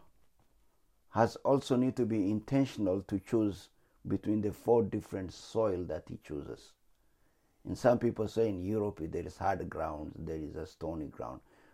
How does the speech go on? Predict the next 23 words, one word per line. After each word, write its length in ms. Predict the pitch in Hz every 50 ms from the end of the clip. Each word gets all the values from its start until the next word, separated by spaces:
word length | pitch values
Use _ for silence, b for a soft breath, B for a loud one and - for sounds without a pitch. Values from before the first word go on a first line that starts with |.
| b b
But 240 | - 120 120 - -
even 380 | - 170 226 294 294 202 180 165
in 140 | 143 131 117
Europe, 440 | 107 101 113 127 120 110 101 -
like 240 | 92 104 104 98 -
many 480 | - 104 101 107 120 131 135 135 123 -
other 300 | - 101 110 98 107 95
places, 540 | - - - 101 104 98 - - - - 98
even 240 | 101 92 90 85
in 180 | 82 78 78 85
Africa, 580 | 95 110 120 - - - - - - - - - _ b b b b b b b b b b b
there 160 | - - 92 92
are 100 | 90 90
good 240 | 85 92 92 80
soil. 360 | - - - 85 73 62 50 - - _ _ _ _ _ _ _ _ _ _ _ _ _ _ _ _ _ _ _ _ -
The, 160 | - 104 110
the 140 | 90 107 127
secret 500 | - - - 190 190 - 139 135 117 -
is 140 | 110 92 85
good 300 | - 95 120 139 131 -
seed, 300 | - - 117 104 95 95
good 160 | 98 101 -
soil 320 | - - 80 69 - -